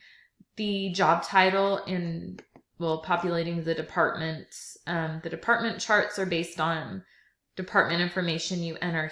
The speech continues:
here. So it's basically summarizing that information in that page into some different charts to show the total increases, average by department,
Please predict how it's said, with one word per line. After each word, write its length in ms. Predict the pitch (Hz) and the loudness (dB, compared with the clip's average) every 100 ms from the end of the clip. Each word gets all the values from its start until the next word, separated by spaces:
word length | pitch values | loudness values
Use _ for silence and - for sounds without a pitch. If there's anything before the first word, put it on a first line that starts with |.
| - | -4
here. 300 | 123 82 190 | -4 -2 -4
So 180 | - 90 | -6 -8
it's 180 | - - | -8 -4
basically 560 | 185 185 180 180 175 165 | -2 -2 -4 -4 -4 -4
summarizing 1200 | - 165 165 165 160 180 - 220 233 240 240 233 - | -2 -2 0 2 2 0 -4 -6 -6 -10 -12 -8 0
that 260 | 196 - - | 2 2 -4
information 920 | 208 226 208 208 220 220 - 220 220 | -6 -4 -4 -4 -6 -8 -8 -6 -8
in 120 | 214 | -4
that 220 | 214 - | -4 -4
page 320 | 220 220 208 | -6 -6 -4
into 680 | 196 185 185 - 185 180 180 - - - _ | -4 -4 -4 -4 -2 -2 -4 -8 -20 -20 _
some 200 | - 233 | -2 4
different 320 | 233 226 202 | 4 4 0
charts 640 | - 185 170 196 - - - | 2 6 6 4 -2 -10 -10
to 120 | 196 | -8
show 460 | - 180 175 175 185 | -2 0 0 0 -4
the 140 | 185 | -8
total 400 | - 180 180 180 | -2 0 0 0
increases, 920 | 180 180 - 170 - 190 190 196 190 - | -2 -4 -4 -6 -6 -6 -4 -4 -4 -2
average 1080 | 175 175 175 180 170 170 170 170 - - - | 0 0 0 -2 -2 -2 -4 -6 -12 -8 -2
by 280 | 160 160 | 0 0
department, 840 | 160 165 - 294 294 294 285 285 | 0 -2 4 4 4 0 -2 -2